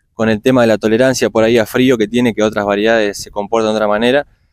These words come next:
Así que tenemos eso en lo que es grupo intermedio, grupo l-, intermedio largo, y a su vez también tuvimos el lanzamiento el año pasado de Baguette quinientos veinticinco, un grupo corto que la verdad que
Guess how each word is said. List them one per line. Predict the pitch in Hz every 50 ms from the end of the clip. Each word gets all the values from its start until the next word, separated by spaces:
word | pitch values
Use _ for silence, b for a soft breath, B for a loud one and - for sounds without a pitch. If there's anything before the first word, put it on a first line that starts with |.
| _ _ _ _
Así | - 104 104 - - 127
que | 135 123
tenemos | 117 123 127 131 131 127 120 123
eso | 135 135 - -
en | 123
lo | 120 113
que | 104 - 123
es | 113
grupo | 123 123 123 123 - 120
intermedio, | 113 110 - 117 113 120 135 151 160 165 165 160 151 131
grupo | 120 123 113 - 117 117
l-, | 113 117 120 -
intermedio | 120 110 110 117 117 127 131 131 131 135
largo, | 147 156 170 180 180 190 185 165
y | 139 123
a | 113 110
su | - - 127
vez | 139 135
también | - 131 127 127 135 147 156 156 135
tuvimos | - 117 120 123 123 120 117
el | 110
lanzamiento | 110 107 - - 113 120 123 113
el | 117 120
año | 117 110
pasado | 113 110 - 123 123 117
de | 113 107
Baguette | 107 104 110 117 -
quinientos | - 110 113 120 120 - - 110
veinticinco, | 113 107 104 110 104 - - 135 139 135 - 156 147 - _ _ _ _ _ _ _ _ _
un | - 113 117
grupo | 117 123 123 117 - 113 107
corto | - 123 135 139 139 135 127
que | 117 110
la | 110 107
verdad | 104 107 113 113 117
que | 113 117 113 107 104 101 101